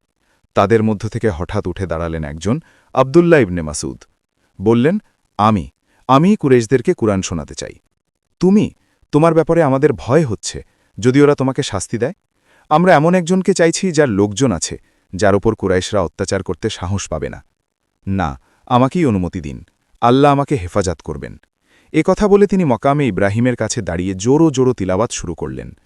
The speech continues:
বিসমিল্লাহির রহমানির রহিম। আর রহমান আল্লামাল কুরআন, খালাকাল ইনসানা আল্লামাহুল বায়ান। থমতে গেল কুরাইশরা। "এ কি? এ যে মোহাম্মদ যা পাঠ করে তাই।" কুরাইশরা মুহূর্তেই ঝাঁপিয়ে পড়ল তার উপর।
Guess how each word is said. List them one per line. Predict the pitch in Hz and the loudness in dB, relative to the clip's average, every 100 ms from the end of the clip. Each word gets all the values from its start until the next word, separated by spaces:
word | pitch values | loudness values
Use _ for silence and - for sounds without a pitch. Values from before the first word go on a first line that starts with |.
| _ _ _ _ _ | _ _ _ _ _
বিসমিল্লাহির | 104 127 151 143 135 139 127 101 | -4 -2 0 0 0 0 -2 -4
রহমানির | 92 - 101 107 90 | -4 -4 -4 -2 -4
রহিম। | 73 73 73 62 - _ _ _ _ - | -8 -10 -12 -12 -20 _ _ _ _ 0
আর | 135 | 2
রহমান | 117 98 110 127 151 151 - | 2 2 2 2 0 -4 -4
আল্লামাল | 120 120 127 127 | -2 0 0 -2
কুরআন, | 110 92 90 80 62 - _ _ _ - | -2 -4 -4 -6 -10 -18 _ _ _ -2
খালাকাল | 135 151 160 151 | 2 2 2 0
ইনসানা | - 107 - 127 131 135 120 | 0 0 0 0 0 0 -2
আল্লামাহুল | 113 98 95 101 110 95 85 | -2 -2 0 0 0 -2 -6
বায়ান। | 76 76 76 65 53 _ _ _ _ _ _ _ - | -6 -8 -8 -10 -16 _ _ _ _ _ _ _ -4
থমতে | - 180 190 170 | 0 2 4 2
গেল | 107 78 | 2 -4
কুরাইশরা। | 90 76 71 - 65 _ _ _ _ _ - | -8 -8 -10 -12 -14 _ _ _ _ _ -2
"এ | 175 | 0
কি? | - 65 - _ _ - | 0 -6 -10 _ _ -2
এ | 165 | 2
যে | 185 | 4
মোহাম্মদ | 151 104 139 180 147 | 4 2 2 2 0
যা | 123 143 | 0 2
পাঠ | 147 151 | 0 0
করে | - 175 | 0 0
তাই।" | 170 165 - - _ _ _ _ _ - | 0 -4 -6 -14 _ _ _ _ _ 2
কুরাইশরা | 180 190 - | 4 4 2
মুহূর্তেই | 160 123 143 - 240 | 0 2 0 0 -2
ঝাঁপিয়ে | 196 117 151 135 | -2 -2 0 0
পড়ল | 101 95 | 0 -2
তার | 85 71 | -4 -8
উপর। | 69 55 | -10 -16